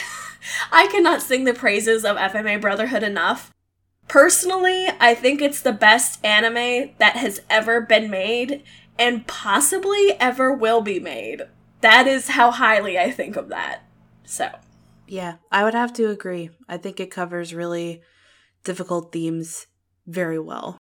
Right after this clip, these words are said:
Speaker 1: And the opening and closing theme songs fucking rock.
Speaker 2: Yeah, they do. All right, my last anime that I'm gonna recommend is Kuragahime, or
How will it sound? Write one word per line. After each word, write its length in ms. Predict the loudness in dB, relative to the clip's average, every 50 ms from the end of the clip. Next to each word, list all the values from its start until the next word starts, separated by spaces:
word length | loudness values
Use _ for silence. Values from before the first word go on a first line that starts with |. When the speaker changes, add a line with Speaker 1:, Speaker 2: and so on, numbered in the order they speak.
| _ _ 2
Speaker 1:
And 120 | 4 6
the 140 | 6 8 8
opening 460 | 8 6 6 0 0 0 0 0 0 0
and 180 | 0 0 0 2
closing 440 | 4 4 4 4 4 -2 -4 -4
theme 240 | -4 -6 -6 -4 -2
songs 480 | 0 2 4 6 4 4 4 0 -4 -4
fucking 420 | 0 0 0 0 0 -2 -4 -4
rock. 500 | -4 -4 -4 -4 -6 -8 -10 -10 -12 -12 -12 _ _ _ -6
Speaker 2:
Yeah, 280 | -2 -2 -2 -2 -4 -10
they 120 | -12 -12 -12
do. 220 | -10 -12 -14 -14 -16 _ _ _ _ _ -4
All 80 | 0 2
right, 140 | 2 2 2
my 160 | 0 0 0
last 440 | 2 4 4 4 4 4 0 -2 -2
anime 400 | -2 -2 -2 -2 -2 0 0 0
that 100 | 0 0
I'm 140 | -2 -2 -4
gonna 180 | -6 -6 -6 -6
recommend 640 | -6 -6 -8 -8 -8 -6 -6 -4 -4 -6 -6 -8
is 400 | -8 -6 -4 -4 -4 -4 -6 -8
Kuragahime, 1120 | -10 -8 -4 0 0 0 0 0 -2 -6 -6 -8 -8 -6 -6 -6 -6 -4 -4 -4 -4 -4 -4 -4
or 720 | -2 0 0 2 2 2 0 0 0 -2 -2 -4 -6